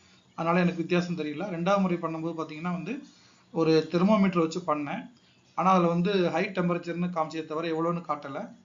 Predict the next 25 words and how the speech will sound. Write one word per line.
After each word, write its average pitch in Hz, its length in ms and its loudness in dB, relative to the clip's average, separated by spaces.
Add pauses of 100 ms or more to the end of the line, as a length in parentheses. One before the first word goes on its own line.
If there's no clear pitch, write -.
(420)
ரெண்டாவது 190 200 4
என்னுடைய 175 240 4
ரெண்டு 175 460 2
விரல்களை 180 400 2
வந்து 175 220 -4
தண்ணியில 170 340 -2
ஒண்ணும் 170 280 -6
மண்ணுல 165 300 -4
ஒண்ணும் 165 180 -10
விட்டு 151 180 -18
பார்த்தேன். 147 400 -8 (500)
இதுல 185 200 6
வந்து 175 240 4 (280)
மணல் 170 280 2
வந்து 180 180 0
ரொம்ப 170 180 -6
சூடா 156 280 -6
இருந்தது. 139 380 -12
ஓகேங்களா? 135 360 -16 (480)
அதனால 160 220 0
அதிகமா 175 300 4
சூடா 175 240 0
இருக்கிறது 151 240 -6
வந்து 185 120 -4
மணல். 135 260 -6